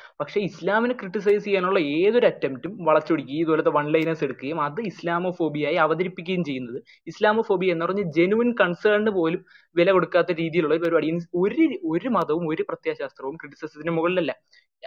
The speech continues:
അത്, അത്, അത് പ-, അത് പറയുമ്പോൾ തന്നെ ഉ-, ഏ, ഇസ്-, ഇതുപോലെയുള്ള ഓരോ ക്രിറ്റിസിസവും എടുത്ത് ഇങ്ങനെ അതിനെ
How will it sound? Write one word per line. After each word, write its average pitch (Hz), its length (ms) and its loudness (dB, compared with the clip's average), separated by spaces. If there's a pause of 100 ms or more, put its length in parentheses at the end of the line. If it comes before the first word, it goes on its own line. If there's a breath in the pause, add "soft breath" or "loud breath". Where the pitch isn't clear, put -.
(180)
അത്, 165 180 0
അത്, 160 200 -2 (120)
അത് 180 160 2
പ-, 254 160 4
അത് 170 140 2
പറയുമ്പോൾ 226 580 2
തന്നെ 156 160 -8 (580 soft breath)
ഉ-, 170 180 -8
ഏ, 165 60 4
ഇസ്-, 165 380 0
ഇതുപോലെയുള്ള 190 600 2
ഓരോ 175 320 4
ക്രിറ്റിസിസവും 160 600 -4
എടുത്ത് 143 240 -8
ഇങ്ങനെ 131 280 -8
അതിനെ 131 420 -8